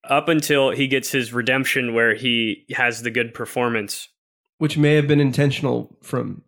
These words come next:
Speaker 2: Tarantino.
Speaker 1: Yeah, the way they set it up is that Rick Dalton was always the pretty face, and Cliff Booth was sort of the, you, you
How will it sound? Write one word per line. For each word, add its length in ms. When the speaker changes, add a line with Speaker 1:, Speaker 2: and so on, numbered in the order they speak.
Speaker 2:
Tarantino. 540
Speaker 1:
Yeah, 280
the 80
way 140
they 120
set 240
it 100
up 260
is 220
that 340
Rick 220
Dalton 360
was 140
always 480
the 80
pretty 300
face, 500
and 120
Cliff 280
Booth 460
was 240
sort 180
of 140
the, 240
you, 380
you 160